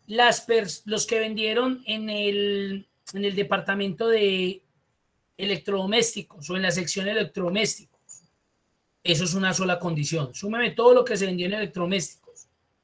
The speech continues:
Ah, súmeme lo que se vendió en electrodomésticos con pago de tarjeta de crédito en los días tales.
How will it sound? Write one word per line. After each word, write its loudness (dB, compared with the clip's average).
Ah, 10
súmeme 2
lo 6
que 0
se 0
vendió -2
en -2
electrodomésticos 2
con 4
pago 4
de 2
tarjeta 2
de 2
crédito 8
en -2
los -4
días 2
tales. 2